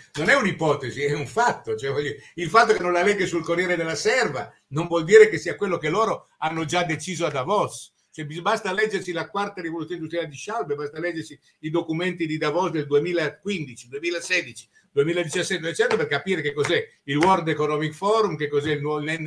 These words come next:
V O, che cos'è, eh, il, il grande, il grande reset, ben descritto da Economist due anni fa, quando hanno lanciato la psicoinfo pandemia che doveva facilitare questo processo,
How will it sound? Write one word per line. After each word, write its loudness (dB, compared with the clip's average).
V -4
O, -2
che -2
cos'è, 2
eh, -2
il, -4
il -8
grande, 4
il -2
grande 2
reset, -2
ben -2
descritto -4
da 2
Economist 0
due -2
anni -2
fa, -4
quando -2
hanno 0
lanciato -2
la 0
psicoinfo -6
pandemia -4
che -6
doveva -2
facilitare -6
questo -14
processo, -8